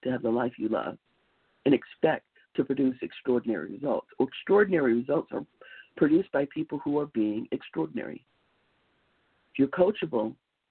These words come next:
come to me and I will coach you. You can have the life of your dreams, the life you've always hoped for, envisioned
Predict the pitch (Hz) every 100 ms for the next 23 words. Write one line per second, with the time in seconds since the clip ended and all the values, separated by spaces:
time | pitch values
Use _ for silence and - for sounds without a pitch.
0 | - 151 156 147 139 131 120 113 - -
1 | 170 - - _ _ _ _ _ _ _
2 | _ _ - 147 127 131 139 135 120 117
3 | 110 120 143 131 147 180 - - - -
4 | 139 139 139 127 117 117 120 - 127 -
5 | - - - - _ _ _ _ _ -
6 | 123 135 135 120 -